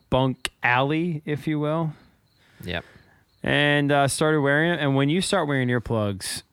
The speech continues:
Speaker 1: mm, my gosh, you find the perfect earplugs. You cannot sleep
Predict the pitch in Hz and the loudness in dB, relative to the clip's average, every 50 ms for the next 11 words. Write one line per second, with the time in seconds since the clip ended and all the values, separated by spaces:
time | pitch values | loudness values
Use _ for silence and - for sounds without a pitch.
0 | _ _ _ - - 117 110 110 107 101 95 92 92 87 87 87 90 92 92 92 | _ _ _ -10 -8 -4 -4 -2 -2 -2 -4 -4 -6 -8 -10 -12 -10 -10 -8 -8
1 | 90 87 - - 120 107 - - 117 107 107 101 98 - - 131 120 - 139 117 | -8 -10 -10 -8 -10 -10 -6 -4 -4 -2 -2 -4 -6 -4 -6 -6 -6 -4 -8 -6
2 | 127 123 123 120 - - 135 127 123 123 113 - - - 117 107 104 101 101 _ | -4 -4 -4 -4 -4 -4 -4 -2 -2 -2 -4 -8 -12 -14 -12 -10 -10 -12 -12 _
3 | _ - - 110 101 98 92 90 82 - _ _ _ _ _ _ _ _ _ _ | _ -14 -12 -10 -10 -10 -10 -12 -14 -16 _ _ _ _ _ _ _ _ _ _
4 | - - 98 92 80 67 | -20 -16 -16 -16 -16 -16